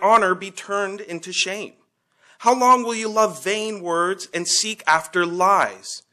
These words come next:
Selah. But you know that the Lord has set apart the, set apart the godly for himself. The Lord hears when I call to him. Be angry and do not sin. Ponder in your own hearts, on your beds, and be silent.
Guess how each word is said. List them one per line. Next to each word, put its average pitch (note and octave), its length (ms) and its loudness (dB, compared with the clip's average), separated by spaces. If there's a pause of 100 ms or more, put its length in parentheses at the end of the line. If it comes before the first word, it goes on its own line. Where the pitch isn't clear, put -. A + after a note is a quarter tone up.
(260)
Selah. C#3 560 -14 (1200)
But E3+ 160 2
you E3+ 80 0
know E3+ 160 4
that F3+ 180 2
the F3 80 -6
Lord E3+ 280 2
has D#3+ 140 -4
set E3 200 -4
apart D#3+ 300 -6
the, D#3+ 180 -10 (180)
set - 260 -6
apart E3 280 -6
the D#3 60 -14
godly D#3+ 500 -2
for D3 280 -4
himself. C#3+ 640 -8 (300)
The F3+ 100 0
Lord F#3+ 280 4
hears G#3+ 520 -4
when F3 120 -2
I F3 80 -2
call G3 260 -6
to G3+ 140 -12
him. A2 300 -12 (540)
Be A#3+ 240 -2
angry G#3+ 680 2 (380)
and F#3+ 200 0
do G#3 140 -2
not G#3 240 0
sin. G3+ 480 -4 (220)
Ponder B3 440 2
in G3+ 180 -2
your G3+ 180 -2
own A#3 220 2
hearts, E3+ 420 2
on G3+ 200 2
your B3 160 4
beds, C#3+ 680 -2 (640)
and E3+ 180 -6
be F3 140 -14
silent. D#3+ 800 -2